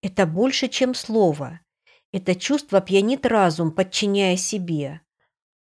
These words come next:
А вкус этого голода? Вы знаете, что это? На свете нет ничего чудовищней этого вкуса. Всё равно, что травить себя.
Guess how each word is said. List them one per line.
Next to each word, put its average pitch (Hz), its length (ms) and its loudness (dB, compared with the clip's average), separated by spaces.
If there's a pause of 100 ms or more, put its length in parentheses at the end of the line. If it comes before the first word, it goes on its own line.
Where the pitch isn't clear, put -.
А 196 80 2
вкус - 480 -6
этого 190 320 0
голода? 165 760 -2 (440)
Вы 170 140 -2
знаете, 254 400 0
что 196 320 -2
это? 139 380 -6 (560)
На 170 120 0
свете 277 380 -2
нет 262 260 0
ничего 262 480 0
чудовищней 190 680 2
этого 202 380 0
вкуса. 156 720 -6 (400)
Всё - 160 -4
равно, 233 220 0
что 269 200 -2
травить 220 480 0
себя. 147 540 -8